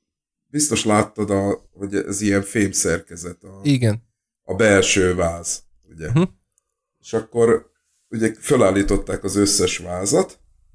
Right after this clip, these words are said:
Speaker 1: az kész van, és jobbról balról dupla, ö, gipszkarton borítást kap a váz két oldala, közte meg van egy ilyen tíz centi réglé-, régrés.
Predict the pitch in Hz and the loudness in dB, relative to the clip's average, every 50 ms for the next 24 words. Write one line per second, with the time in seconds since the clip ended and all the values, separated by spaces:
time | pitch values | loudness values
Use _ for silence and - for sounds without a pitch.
0 | _ _ _ _ _ 87 - - - - - 92 107 101 - - 156 175 180 175 | _ _ _ _ _ -16 -16 -14 -10 -6 -4 -2 0 0 0 0 0 -2 -2 -4
1 | - _ _ - - - _ _ _ _ _ _ - - - 156 175 170 131 110 | -6 _ _ -20 -20 -20 _ _ _ _ _ _ -14 -6 -2 0 2 2 2 4
2 | 113 104 98 95 92 101 120 135 139 135 127 123 113 117 113 - - _ _ - | 4 4 4 4 2 2 2 4 4 4 4 4 4 4 4 2 0 _ _ -10
3 | - 120 120 107 - - 92 92 90 87 90 90 92 92 - _ _ _ _ _ | -4 -2 -2 -2 -2 -2 0 2 4 4 4 4 2 0 -4 _ _ _ _ _
4 | _ _ - - - 85 85 85 87 85 85 85 85 85 87 87 87 90 87 85 | _ _ -10 -8 -6 -4 -4 -4 -4 -6 -6 -6 -8 -8 -8 -10 -12 -14 -14 -16
5 | 82 _ _ _ _ _ _ _ _ _ 90 101 101 101 - - 95 87 90 92 | -18 _ _ _ _ _ _ _ _ _ -4 -4 -2 -2 -2 -4 -2 -2 -2 -2
6 | - - 85 87 87 87 87 87 90 95 90 90 87 - - 82 87 85 - _ | -4 -6 -14 -16 -16 -12 -8 -6 -6 -6 -6 -10 -12 -12 -12 -12 -10 -12 -12 _
7 | - 82 85 - - 98 92 87 87 87 87 _ _ _ _ 82 90 87 85 90 | -18 -20 -20 -18 -16 -14 -12 -12 -12 -14 -16 _ _ _ _ _ -6 -6 -4 -4
8 | 92 - - - 92 90 85 87 _ - 87 92 95 98 113 123 139 139 - - | -4 -6 -6 -8 -10 -14 -14 -16 _ -10 -6 -4 -4 -2 0 0 0 0 -2 -6
9 | _ _ _ _ _ _ - - 135 127 - - - 95 95 95 92 90 92 95 | _ _ _ _ _ _ -12 -6 -4 -2 -2 -2 -2 -2 -2 -2 -2 -4 -4 -4
10 | 98 95 92 90 85 80 - 85 90 90 90 90 87 - - 92 92 85 - - | -4 -4 -4 -8 -12 -16 -20 -16 -12 -10 -10 -10 -12 -14 -18 -18 -14 -14 -12 -8
11 | - 80 82 85 - - 87 78 80 78 67 67 - - 64 64 60 - _ - | -8 -8 -10 -10 -16 -18 -16 -14 -14 -12 -14 -14 -16 -18 -18 -18 -18 -18 _ -6
12 | 92 98 95 95 95 87 90 - 69 62 53 - - - - _ | -2 0 0 0 -2 -6 -14 -20 -20 -20 -20 -20 -20 -20 -20 _